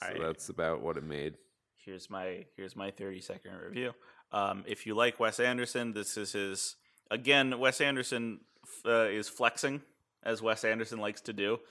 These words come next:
Speaker 2: Uh, in this case, uh, the exercise is, how many framing devices can I stack on one another?
Speaker 1: <laughs>
Speaker 2: Um, which I believe he hits four by the end of the movie.
Speaker 1: Oh, dear.
Speaker 2: Where it's a flashback in a story being told by a guy who's recounting a story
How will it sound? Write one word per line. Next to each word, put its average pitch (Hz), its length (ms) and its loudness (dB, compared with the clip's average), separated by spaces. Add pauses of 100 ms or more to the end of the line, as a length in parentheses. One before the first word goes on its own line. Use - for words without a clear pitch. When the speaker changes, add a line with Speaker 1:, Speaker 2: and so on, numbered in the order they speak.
(320)
Speaker 2:
Uh, 101 260 6
in 107 160 2
this 120 180 0
case, 95 440 0 (540)
uh, 98 280 4
the 110 180 4
exercise 107 600 4
is, 98 140 -6 (160)
how 143 140 6
many 180 240 -2
framing 135 440 -2
devices 101 520 0
can 101 180 -2
I 95 120 0
stack 117 500 4
on 85 180 -6
one 80 160 -6
another? 82 480 -4
Speaker 1:
<laughs> 135 340 -10 (140)
Speaker 2:
Um, 92 480 0 (180)
which - 180 -6
I 98 120 2
believe 107 400 -2
he 196 100 -10
hits - 300 -8
four 110 480 0
by 87 200 0
the 87 140 -2
end 85 160 -6
of 78 60 -6
the 78 80 -8
movie. 80 480 -6 (260)
Speaker 1:
Oh, 87 140 0
dear. 64 240 -6
Speaker 2:
Where 107 160 2
it's - 140 -6
a 98 60 -2
flashback 107 880 4 (100)
in 117 140 0
a 98 80 0
story 107 600 2
being 98 320 -6
told 110 400 -2
by 104 140 4
a 95 100 0
guy 98 300 2
who's 101 240 -6
recounting 104 440 -2
a 92 60 -8
story 101 440 -2